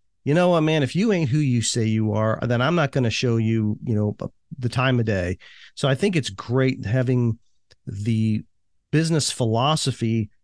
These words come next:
prove to others and show others that, like you said, you are what you preach. There is an, uh, authenticism there, and if that's a word, but,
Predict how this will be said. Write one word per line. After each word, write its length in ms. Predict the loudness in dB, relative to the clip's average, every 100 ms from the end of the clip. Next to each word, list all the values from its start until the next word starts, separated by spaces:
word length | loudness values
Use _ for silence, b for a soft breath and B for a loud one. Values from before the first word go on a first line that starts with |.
| _ _ _ _ _ -4
prove 400 | 0 2 2 0
to 160 | -2
others 320 | 0 2 2 2
and 100 | 0
show 300 | 0 0 2
others 500 | 0 0 0 -2 -6 _
that, 520 | -6 0 2 2 0 _ -14 -12 -8
like 280 | -4 -2
you 80 | -2
said, 360 | -2 0 0 0
you 300 | 0 0 2
are 220 | 2 2
what 160 | 2 0
you 120 | -2
preach. 420 | -2 -2 0 -2
There 220 | -2 0
is 160 | 0 0
an, 220 | -2 -2 b b b b -6
uh, 260 | -2 -2 -2
authenticism 880 | -4 0 0 0 0 0 0 2 2
there, 200 | 2 2
and 100 | 0
if 80 | -2
that's 180 | -2 -2
a 60 |
word, 380 | 0 0 0
but, 100 | -2